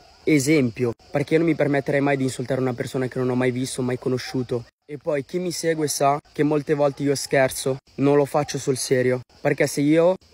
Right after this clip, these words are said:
ce l'ho con una persona, glielo dico personalmente, o magari non dico proprio nulla,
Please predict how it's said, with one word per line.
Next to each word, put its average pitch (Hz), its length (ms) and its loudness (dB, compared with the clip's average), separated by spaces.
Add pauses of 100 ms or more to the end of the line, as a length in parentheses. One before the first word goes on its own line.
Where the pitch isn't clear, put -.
ce - 140 -4
l'ho 151 100 4
con 147 160 -2
una 139 140 0
persona, 131 520 -2 (200)
glielo 156 260 6
dico 175 260 -2
personalmente, 147 760 0 (300)
o 143 100 2
magari 151 640 2
non 139 240 2
dico 139 240 0
proprio 135 320 -2
nulla, 131 340 0